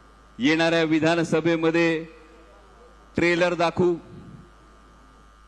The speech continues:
विधानसभेच्या प्रचाराला येतो तेव्हा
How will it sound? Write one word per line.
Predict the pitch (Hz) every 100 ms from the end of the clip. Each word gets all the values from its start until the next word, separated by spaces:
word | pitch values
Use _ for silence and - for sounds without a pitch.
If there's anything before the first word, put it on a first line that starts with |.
| - - 123
विधानसभेच्या | 160 175 185 175 175 185 180 180
प्रचाराला | 175 175 185 175 180 175
येतो | 175 170 185 180
तेव्हा | 180 180